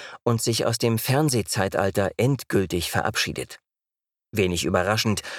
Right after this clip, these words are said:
war das deutsche Nachtprogramm genauso mies. Er schaltete den Fernseher wieder ab,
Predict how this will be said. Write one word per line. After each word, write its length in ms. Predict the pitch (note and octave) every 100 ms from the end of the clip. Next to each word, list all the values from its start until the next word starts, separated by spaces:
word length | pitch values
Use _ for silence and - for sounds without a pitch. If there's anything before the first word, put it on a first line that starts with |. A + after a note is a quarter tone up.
| - -
war 180 | - B2
das 240 | B2 B2+ -
deutsche 340 | A#2+ A2+ A#2+
Nachtprogramm 680 | A2 G#2 - A2 G2+ F#2 F#2
genauso 420 | G#2 A2 G#2+ F2
mies. 300 | E2 - - - _ _ _ _ _ _
Er 80 | C3
schaltete 440 | - F3+ F#3+ F3
den 160 | C#3+ A2
Fernseher 460 | - G#2 A#2+ A#2 G2
wieder 240 | - E2+
ab, 200 | A#2+ -